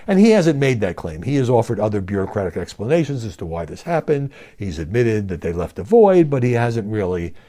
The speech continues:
taken full responsibility for what was clearly a misleading of the public. Even while Cuomo aides initially acknowledged that they were trying to keep this away from the Trump administration for political reasons, Cuomo and his aides, we now know, according to these reports,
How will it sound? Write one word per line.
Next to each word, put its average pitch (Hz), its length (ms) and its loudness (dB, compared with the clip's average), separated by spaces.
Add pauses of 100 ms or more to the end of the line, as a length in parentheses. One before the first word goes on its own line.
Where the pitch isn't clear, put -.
(160)
taken 98 340 -6
full 90 180 -6
responsibility 123 800 -4
for 147 160 -4
what 220 140 -2
was 285 120 -2
clearly 277 480 4
a 127 100 -2
misleading 151 640 0
of 123 360 -6
the 135 120 -2
public. 185 540 -2 (600)
Even 143 320 0
while 120 580 4
Cuomo 123 400 0
aides 110 320 0
initially 104 840 -2 (480)
acknowledged 107 800 0
that 92 100 -4
they 101 100 -2
were 95 120 -2
trying 110 260 -2
to 101 80 -2
keep 110 300 -8
this 107 240 -6
away 101 280 0
from 98 140 -8
the 87 80 -6
Trump 151 240 0
administration 104 500 -4
for - 60 -18
political 165 320 4
reasons, 92 420 -4 (340)
Cuomo 110 280 -2
and 120 80 0
his 127 120 0
aides, 98 580 0
we 95 200 -4
now 104 260 4
know, 90 320 0
according 95 360 -4
to 110 80 -8
these 110 200 -4
reports, 101 440 -6